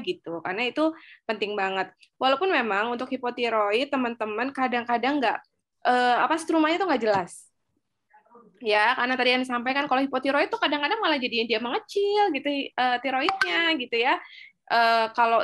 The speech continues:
kecuali yang mungkin kayak tiroiditis atau mungkin dia emang kekurangan yodium segala macam, itu mungkin strumanya emang agak besar. Tapi kalau enggak, memang bisa jadi nggak keraba juga. Tapi artinya kalau tidak teraba, jangan berpikir bahwa ini bukan tiroid gitu,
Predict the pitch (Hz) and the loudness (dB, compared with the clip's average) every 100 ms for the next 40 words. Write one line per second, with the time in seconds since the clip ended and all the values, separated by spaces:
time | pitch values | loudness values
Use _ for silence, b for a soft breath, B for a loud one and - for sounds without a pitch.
0 | - 254 262 330 320 269 277 277 196 240 | 0 -2 0 2 2 0 -2 0 -2 -2
1 | 220 208 202 214 - 208 214 214 180 - | -2 -2 -4 -8 -4 0 0 0 -4 0
2 | 220 214 208 226 208 202 196 220 233 214 | 0 0 -4 -4 -2 -4 -8 -8 -6 -4
3 | 208 208 196 214 226 208 202 277 - 330 | -2 -2 -2 -4 -2 -4 -4 -8 -6 -6
4 | 311 339 - 269 254 320 277 233 196 180 | -4 -6 -8 -6 -4 -4 -4 -6 -6 -8
5 | 196 - 180 220 311 320 277 220 262 - | -10 -12 -10 -6 -4 -2 -4 -2 -4 -2
6 | 247 269 370 392 b b b - 247 226 | -4 -4 -4 -6 b b b -10 -4 -2
7 | 196 - - - 220 220 226 214 196 226 | 0 0 -2 -4 -4 -2 -2 0 -2 -2
8 | 208 190 - - 254 381 349 226 _ - | -2 -4 -4 -2 0 0 -4 -8 _ -4
9 | 233 294 330 254 202 202 339 - _ - | -4 -4 -4 -2 0 0 -2 -6 _ -10
10 | 277 277 349 339 247 220 220 196 190 240 | -6 -2 -2 0 -2 -2 -4 -4 -2 -2
11 | - - _ _ _ - 214 220 302 277 | -2 -8 _ _ _ -4 -2 -2 -2 -2
12 | 269 233 - 302 240 214 202 208 240 311 | -4 -10 -6 -4 -2 -2 -2 -2 0 2
13 | - - 233 277 277 247 240 262 285 277 | 0 -6 -8 -6 -2 -4 -2 -2 -2 -4
14 | 277 - - | -6 -14 -20